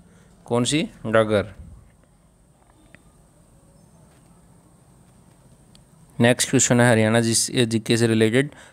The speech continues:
हरियाणा में गोबर और मिट्टी से बनाई जाने वाली कलाकृति को क्या कहते हैं? सांझी कहा जाता है।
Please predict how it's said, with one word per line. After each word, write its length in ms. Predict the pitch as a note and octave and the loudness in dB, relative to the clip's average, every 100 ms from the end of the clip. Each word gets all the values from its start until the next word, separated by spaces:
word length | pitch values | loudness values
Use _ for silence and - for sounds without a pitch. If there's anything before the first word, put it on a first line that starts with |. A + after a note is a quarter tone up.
| - | -2
हरियाणा 360 | A#2+ B2 C3 D#3 | 2 4 4 4
में 140 | D#3 | 4
गोबर 280 | C#3+ D3 D#3 | 2 4 6
और 160 | D#3 | 6
मिट्टी 280 | D3 D3 D3 | 4 -2 -2
से 120 | C#3+ | -2
बनाई 300 | C#3 C3+ C#3 | -2 0 0
जाने 240 | C#3 C#3 C#3 | 0 -2 0
वाली 220 | C3+ C#3 | 0 0
कलाकृति 560 | C#3 C3+ B2+ C3 A#2+ C3 | 0 2 2 0 -4 -4
को 120 | B2+ | -2
क्या 180 | B2+ B2 | 0 0
कहते 280 | A#2 G#2 | 0 -2
हैं? 100 | B2+ | -4
सांझी 360 | C3+ B2+ B2+ A#2 | -2 0 0 0
कहा 220 | A2 G#2+ | 2 2
जाता 340 | G2+ G2 G2+ G2 | 2 -2 -2 -4
है। 140 | G#2 | -6